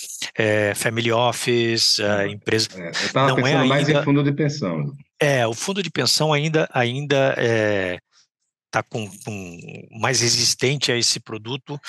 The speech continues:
Speaker 1: é, e aí tem alguns fatores. Ah, o fundo de pensão normalmente é tickets muito altos.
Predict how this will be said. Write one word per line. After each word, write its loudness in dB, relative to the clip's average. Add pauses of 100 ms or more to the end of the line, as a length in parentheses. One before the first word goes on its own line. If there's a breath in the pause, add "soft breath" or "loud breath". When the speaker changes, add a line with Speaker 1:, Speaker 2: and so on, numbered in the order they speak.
(600 loud breath)
Speaker 1:
é, 2 (580)
e 2
aí 4
tem -2 (380)
alguns -2
fatores. -2 (180)
Ah, 2 (540 loud breath)
o -8
fundo -4
de -4
pensão 0 (580)
normalmente -2
é 2 (1120)
tickets 0
muito -6
altos. -4